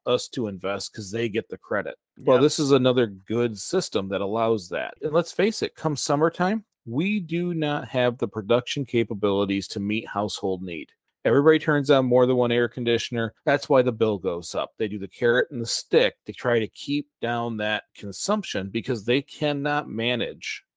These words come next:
Speaker 1: that
Speaker 2: Well,
Speaker 1: much use.
Speaker 2: I mean, look at this past summer. I, I had a wedding where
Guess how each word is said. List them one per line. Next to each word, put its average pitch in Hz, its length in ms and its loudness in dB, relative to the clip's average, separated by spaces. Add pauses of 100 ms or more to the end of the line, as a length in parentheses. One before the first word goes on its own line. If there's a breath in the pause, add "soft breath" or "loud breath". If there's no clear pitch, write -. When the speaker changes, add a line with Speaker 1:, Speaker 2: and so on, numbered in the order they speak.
(300)
Speaker 1:
that 101 200 4
Speaker 2:
Well, 87 140 2
Speaker 1:
much 143 140 -4
use. - 440 0 (140)
Speaker 2:
I 151 140 -2
mean, 156 140 0
look 196 180 2
at 151 80 -4
this 175 180 0
past 180 320 2
summer. 170 320 -2
I, 127 240 -2
I 160 40 2
had 165 120 2
a 139 80 -2
wedding 143 320 0
where 123 360 -2